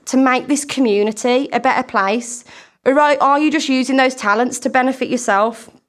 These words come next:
You know, when God gives you a gift or a talent, he expects you to use it.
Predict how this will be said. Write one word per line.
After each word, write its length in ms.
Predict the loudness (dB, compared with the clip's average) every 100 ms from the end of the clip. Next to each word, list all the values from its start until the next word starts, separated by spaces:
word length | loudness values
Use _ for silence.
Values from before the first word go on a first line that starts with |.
| _ _ _ _ _ -2
You 80 | 2
know, 140 | 2
when 220 | 2 0
God 320 | 0 0 -2 -4
gives 240 | -6 -2
you 100 | 0
a 80 | 0
gift 500 | 0 -2 -2 -2 0
or 120 | 0
a 40 |
talent, 540 | 0 -2 0 2 2 0
he 140 | -2
expects 640 | -2 -6 -6 0 0 -2 -8
you 60 |
to 160 | -4 -2
use 400 | 0 0 -2 0
it. 320 | 0 -2 -6